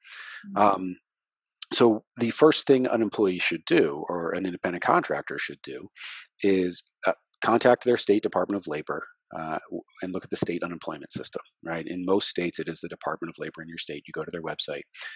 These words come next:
Speaker 2: You can also go to the U S Department of Labor website and find your state-specific site through there. They, they have a very good website they've built with a lot of frequently asked questions. I believe that they're up to about ninety-two answers now,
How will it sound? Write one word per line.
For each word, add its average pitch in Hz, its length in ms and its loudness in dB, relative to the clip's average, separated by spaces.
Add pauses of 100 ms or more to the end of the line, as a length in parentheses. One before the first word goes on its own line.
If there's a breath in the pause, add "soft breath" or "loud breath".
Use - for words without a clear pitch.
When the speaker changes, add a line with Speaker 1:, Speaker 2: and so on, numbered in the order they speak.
(120)
Speaker 2:
You 113 80 2
can 123 80 4
also 131 200 6
go 110 140 6
to 113 140 2
the 98 100 0
U 104 260 0
S 92 120 2
Department 78 400 -4
of - 100 -14
Labor 73 260 -8
website 71 460 -6 (500 loud breath)
and 82 360 -2 (160)
find 90 520 0
your 87 220 -4
state-specific - 1000 -2
site 82 340 -4
through 85 160 -6
there. 71 300 -4 (100)
They, 80 300 -4
they 85 80 2
have 80 160 0
a 85 180 -4
very 104 400 2
good 85 340 0 (300)
website 80 320 -2
they've 85 240 -6
built 78 320 -2
with 80 140 -6
a 80 40 -4
lot 80 160 -2
of 90 120 -4 (200)
frequently 87 360 -2
asked 90 200 0
questions. 78 460 -2
I 80 60 -2
believe 80 340 -6
that 73 160 -10
they're 80 160 2
up 82 120 -4
to - 80 -4
about 78 220 -4
ninety-two 82 760 -4
answers 78 500 -6
now, - 260 -8